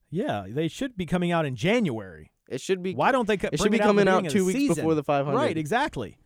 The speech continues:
Speaker 2: In
Speaker 1: That's
Speaker 2: my opinion.
Speaker 1: stupid. S-, who, who's doing the marketing for that?
Speaker 2: I don't know.
Speaker 1: What's the game of the game system?
Speaker 2: It's not E A Sports. It's not
Speaker 1: It's not even, yeah, I don't know what it
Speaker 2: seven oh four.
Speaker 1: is.
Speaker 2: I don't know.
Speaker 1: Oh, it's not, it's not seven oh four?
Speaker 2: It might be seven oh four.
Speaker 1: That's, it might be them.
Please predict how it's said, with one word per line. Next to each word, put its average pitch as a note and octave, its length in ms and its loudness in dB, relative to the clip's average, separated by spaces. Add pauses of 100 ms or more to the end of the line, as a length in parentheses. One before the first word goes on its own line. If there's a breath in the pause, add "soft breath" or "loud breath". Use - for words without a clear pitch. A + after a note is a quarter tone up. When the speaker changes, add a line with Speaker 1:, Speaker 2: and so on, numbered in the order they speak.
(160)
Speaker 2:
In B2 120 -6
Speaker 1:
That's - 0 -
Speaker 2:
my A2+ 100 -2
opinion. C4 260 -2
Speaker 1:
stupid. A2 240 -10 (140)
S-, - 260 -20
who, C4+ 240 -2
who's C4 160 -4
doing C4+ 160 -8
the A3+ 80 -4
marketing A#3 440 -2
for D#3 120 -4
that? C3 260 -6 (220)
Speaker 2:
I F2+ 120 -12
don't B2+ 120 -10
know. G#2+ 220 -10 (220)
Speaker 1:
What's - 160 -16
the G3+ 120 -8
game F#3+ 200 -6
of F#3 80 -6
the D3+ 60 -6
game F#3+ 300 -8
system? - 400 -14
Speaker 2:
It's - 120 -20
not G#2 200 -10
E A#2+ 160 -6
A A#2+ 100 -6
Sports. A2 460 -8
It's B2+ 80 -20
not G#2+ 120 -10
Speaker 1:
It's C3+ 120 -12
not D3+ 140 -8
even, A2 140 -12
yeah, A2 120 -10
I A2 40 -8
don't G#2+ 120 -4
know G#2+ 60 -6
what G#2+ 140 -4
it - 0 -
Speaker 2:
seven - 20 -6
oh - 40 -6
four. A2 60 -12
Speaker 1:
is. - 140 -20
Speaker 2:
I A2+ 80 -12
don't A2 120 -10
know. G2 160 -14
Speaker 1:
Oh, E3 80 -6
it's D#3+ 100 -10
not, F#3+ 180 -10 (260)
it's C#3 80 -14
not F#3 120 -6
seven G#3 220 -8
oh G#3 60 -8
four? A3+ 320 -14
Speaker 2:
It B2 100 -6
might A#2 180 -6
be F#2 100 -12
seven - 380 -18
oh A#1 140 -20
four. C#2 300 -20
Speaker 1:
That's, - 160 -20
it - 100 -20
might A2 160 -14
be F2 80 -16
them. C2+ 220 -20